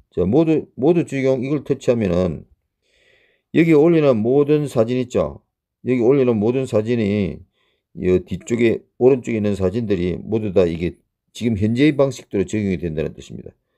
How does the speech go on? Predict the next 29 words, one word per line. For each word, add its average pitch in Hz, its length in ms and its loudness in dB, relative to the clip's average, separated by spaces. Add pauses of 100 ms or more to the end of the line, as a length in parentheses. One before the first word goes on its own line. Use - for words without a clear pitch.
(260)
자, 73 300 -4
모드 127 320 0
적용 113 240 -2
터치합니다. 90 600 -4 (400)
터치했어요. 95 680 -6 (600)
자, 110 100 2
그럼 151 220 4
여기 143 280 0 (360)
플레이를 151 320 2
한번 110 160 -2
해보겠어요. 104 600 -2 (1400)
자, 107 140 4
보세요. 131 520 2 (500)
지금 123 240 2
각-, 107 240 2 (120)
멀리 151 320 2
있는 147 140 0
것이 131 220 -2
가까이 123 340 0
다가오죠. 98 600 2 (720)
이렇게 98 220 -2
됩니다. 82 540 -2 (960)
그 - 160 6
다음 165 240 6
것도 135 300 -2
그러면 110 280 0
그렇게 127 260 -2
되는지 135 340 -2
보자고요. 98 640 0